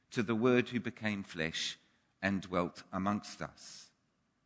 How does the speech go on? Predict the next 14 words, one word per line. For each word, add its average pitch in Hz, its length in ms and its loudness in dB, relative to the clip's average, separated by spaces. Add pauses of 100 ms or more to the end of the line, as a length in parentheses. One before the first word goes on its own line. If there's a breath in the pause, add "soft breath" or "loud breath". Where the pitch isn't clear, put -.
(720)
Feminist 135 640 2
theory, 131 460 0 (180)
postmodern 131 640 2
thought, 123 440 0 (320 soft breath)
gender 123 420 4
identity 120 540 2
politics, 120 600 0
political 135 540 -4
correctness, 147 480 2
and 113 140 2 (160 loud breath)
what's 143 200 2
become 147 460 2
known 143 300 4
as 101 260 -4